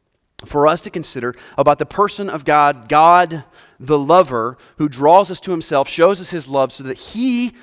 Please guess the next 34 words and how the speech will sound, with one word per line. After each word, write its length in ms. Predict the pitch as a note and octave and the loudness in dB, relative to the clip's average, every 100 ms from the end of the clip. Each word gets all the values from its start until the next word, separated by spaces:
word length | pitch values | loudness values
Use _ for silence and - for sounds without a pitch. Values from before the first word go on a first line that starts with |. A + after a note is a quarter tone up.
| _ | _
can 160 | - G3 | -4 -2
receive 680 | F#3 - F#3+ F3+ F3+ F3+ - - | -2 -4 -6 -6 -6 -8 -14 -10
the 80 | D#3+ | -6
praise 440 | F3+ G3 F#3+ F#3 | 2 4 6 4
and 140 | E3 E3 | 0 -6
the 20 | |
glory 460 | D3 F3 F3+ F3+ D3 | 2 6 6 4 0
and 100 | D3+ | -4
the 100 | C#3+ | 2
honor 380 | E3 E3+ E3+ | 4 4 2
that 160 | D3+ D3 | -2 -4
he 560 | - G#3+ G#3+ G#3 G3 - _ - | -6 -8 -6 -6 -8 -10 _ -4
rightly 640 | D3 E3+ E3 E3 D#3+ C#3+ _ - | 6 6 6 -2 -2 -4 _ -14
deserves 560 | C3+ A#2 C#3+ C3 A#2 - | -12 -4 -2 -2 -4 -10
for 120 | B2 | -8
the 60 | |
way 200 | B2 B2 | -2 -2
that 100 | A2 | -2
he 140 | A2 A#2 | -6 -4
loves 300 | A2+ A2+ G#2 | -2 -2 -4
us. 180 | F#2 - | -8 -4
First, 440 | F#3 A3 - - _ _ _ C3+ | 0 0 -4 -16 _ _ _ -10
if 100 | C3+ | -2
we're 120 | D#3+ | 0
looking 200 | F3+ F3 | 0 0
at 80 | D#3+ | -2
verse 160 | E3 | -2
sixteen, 500 | - - - F#3+ F#3+ | -4 -10 -4 -4 -4
consider 540 | F#3 F3+ - A3 G#3 F3+ - - | -6 -6 -2 0 0 -2 -10 -6
the 200 | E3+ - | -6 -2
infinite 680 | F3+ B3+ - C4+ G#3+ G3 - _ _ | -2 -2 0 -2 0 -2 -6 _ _
cost 680 | - F#3+ E3+ D3 - - - _ _ - | 4 6 8 6 0 -12 -14 _ _ -10
that 160 | D3+ D3+ | -8 0
God 540 | E3 D#3+ D3+ D3 C3+ | 4 6 6 2 -4